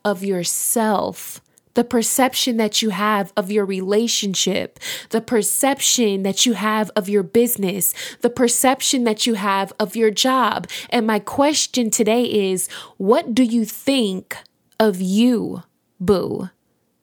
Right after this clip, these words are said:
And what do you need to do to get yourself to a space where you love who you are deeply? And not on some, "Oh, I love myself" type stuff, you know, like, really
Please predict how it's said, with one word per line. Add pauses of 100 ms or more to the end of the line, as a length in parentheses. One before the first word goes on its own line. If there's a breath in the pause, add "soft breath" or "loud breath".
And
what
do
you
need
to
do (300 loud breath)
to
get
yourself
to
a
space (240 loud breath)
where
you
love (160)
who
you
are (340)
deeply? (500 soft breath)
And
not
on
some,
"Oh,
I
love
myself"
type
stuff,
you
know,
like, (320 loud breath)
really